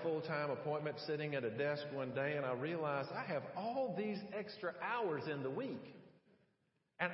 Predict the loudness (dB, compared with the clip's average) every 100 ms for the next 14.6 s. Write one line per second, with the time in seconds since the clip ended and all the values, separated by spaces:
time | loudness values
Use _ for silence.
0 | -2 -2 -2 0 0 0 0 -2 -2 0
1 | 0 0 -2 -2 -2 -2 -2 -2 -4 -4
2 | -6 -6 -2 0 2 0 0 0 0 0
3 | 0 -2 -2 -2 -4 -2 2 2 2 0
4 | 0 -2 -2 0 0 0 -2 0 0 0
5 | 0 0 0 -2 -2 0 -2 -6 -10 -16
6 | -20 -20 _ _ _ _ -2 0 0 0
7 | 2 0 0 -4 -4 -2 -2 -2 0 -2
8 | 0 0 0 2 2 2 0 0 -2 0
9 | 0 0 2 0 0 0 -2 -4 -4 -2
10 | 0 0 -2 -4 -2 -2 -2 -2 -2 -4
11 | -10 -16 -20 -20 _ _ _ _ _ _
12 | _ _ _ _ _ _ 0 2 2 2
13 | 4 4 2 2 0 0 -2 -2 -2 0
14 | 2 0 0 0 0 -2